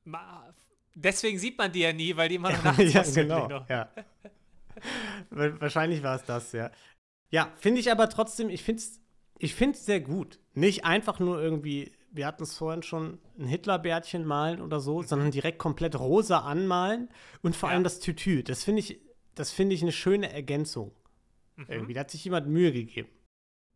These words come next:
Speaker 1: Da hat sich wer was bei gedacht einfach.
Speaker 2: Ja, weil das finde ich auch eine schöne Wahl für so eine ernste Statue, ne? Ich hab's mir auch noch mal
Speaker 1: Der
Speaker 2: angeguckt,
Speaker 1: eiserne
Speaker 2: ne?
Speaker 1: Kanzler.
Speaker 2: Genau, der eiserne. Ich find's so schön, weil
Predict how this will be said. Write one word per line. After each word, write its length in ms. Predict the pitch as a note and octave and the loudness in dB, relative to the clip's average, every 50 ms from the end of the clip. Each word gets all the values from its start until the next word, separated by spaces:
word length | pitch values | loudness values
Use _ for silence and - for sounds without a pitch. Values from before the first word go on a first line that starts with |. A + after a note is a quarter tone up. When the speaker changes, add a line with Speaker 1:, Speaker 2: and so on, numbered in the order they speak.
| _ - | _ -4
Speaker 1:
Da 80 | - C3+ | -2 0
hat 100 | D#3+ D#3 | 0 -2
sich 120 | E3+ C#3+ D3+ | -2 -4 0
wer 120 | E3+ D3+ | 0 0
was 140 | D3+ C#3+ - | 0 -2 -4
bei 120 | - C#3+ | -6 -6
gedacht 460 | A#2+ C3+ B2 B2+ B2 - - - - | -6 -6 -8 -8 -10 -10 -14 -18 -20
einfach. 340 | C#3 A2 - - C3+ C3 - _ _ _ _ _ - | -20 -20 -20 -20 -20 -20 -20 _ _ _ _ _ -4
Speaker 2:
Ja, 260 | C3+ B2+ A#2 A2 - - - - - - - | -2 -2 -2 -4 -8 -18 -20 -20 -20 -10 0
weil 300 | - D3 D#3 F3+ F3+ - - - - - - | 2 4 4 4 2 -2 -6 -20 -18 -10 -8
das 160 | D#3 D3+ - | -6 -4 0
finde 140 | A3+ A#3+ G#3+ | 0 0 0
ich 100 | G3 - | 0 0
auch 40 | F#3 | 2
eine 140 | F#3 F3+ | 2 2
schöne 440 | - - - G3+ B3 B3+ A#3+ F#3+ D3+ | 2 2 2 2 2 2 0 0 2
Wahl 300 | D#3 D#3 D3+ E3+ G#3 G#3 | 2 2 4 4 2 0
für 140 | G#3+ - F#3 | -2 -2 -2
so 100 | D3+ E3 | 2 2
eine 200 | E3 E3 E3+ - | 2 2 2 0
ernste 360 | C#3 C#3+ E3+ F3 - - - | -2 -2 -2 -2 -2 -6 -8
Statue, 480 | - - - C3+ B2+ D3+ - - - A2 | -8 -6 -4 -2 -2 -2 -2 -4 -8 -6
ne? 140 | A2 B2+ D3 | -4 -4 -4
Ich 100 | D3 - | -4 -4
hab's 160 | E3 - - | -6 -4 -2
mir 160 | F3 E3+ D#3+ | 0 0 0
auch 60 | D3+ | 0
noch 80 | D3+ D3 | 0 0
mal 100 | C#3+ C3 | 0 0
Speaker 1:
Der 100 | B2 D#3+ | -2 -2
Speaker 2:
angeguckt, 240 | F#3+ F#3+ - - C#3 | -2 -2 0 0 0
Speaker 1:
eiserne 280 | D3+ D#3 D3+ D3 D#3 D#3 | 0 0 0 -2 -2 -2
Speaker 2:
ne? 60 | D3 | -4
Speaker 1:
Kanzler. 520 | - - D3+ D3+ D3+ - - F3+ F3+ F#3 | -4 -6 -6 -6 -6 -10 -8 -6 -4 0
Speaker 2:
Genau, 360 | E3+ D#3 C#3+ C#3+ D3+ D#3 D3+ - - C#3+ - - | 2 2 4 6 6 6 4 4 0 -12 -10 -8
der 140 | C3+ A#2+ A#2+ | -8 -4 0
eiserne. 560 | C#3+ E3+ F#3+ F#3 F3+ F#3+ F3+ F#3 F#3 F#3+ F#3 - - - - - - _ _ _ _ _ _ _ _ _ _ _ _ - | 2 4 4 4 4 4 4 4 2 2 -2 -4 -14 -20 -20 -20 -20 _ _ _ _ _ _ _ _ _ _ _ _ -10
Ich 160 | E3 - - | -8 -4 -2
find's 160 | A#3 A#3+ - | -2 -2 -2
so 60 | - - | -4 -4
schön, 320 | - - A3 A3+ G#3+ D#3+ | 0 4 4 4 4 4
weil 280 | F3 E3 D#3+ D3+ - | 4 4 2 2 -2